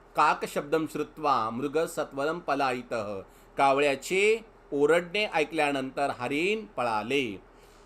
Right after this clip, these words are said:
तम उद्दिश्य, त्याला उद्देशून, क्षेत्रपतीना क्षिप्तेन लगुडेन शृगालस्त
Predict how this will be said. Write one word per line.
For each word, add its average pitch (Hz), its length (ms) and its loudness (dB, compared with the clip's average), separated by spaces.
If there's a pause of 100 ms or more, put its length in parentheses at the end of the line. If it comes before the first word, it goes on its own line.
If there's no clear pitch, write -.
तम 214 200 4 (120)
उद्दिश्य, 156 640 -2 (120)
त्याला 170 560 2
उद्देशून, 143 960 0 (1120)
क्षेत्रपतीना 165 800 0
क्षिप्तेन 151 720 -2
लगुडेन 135 880 -2 (420)
शृगालस्त 135 720 -2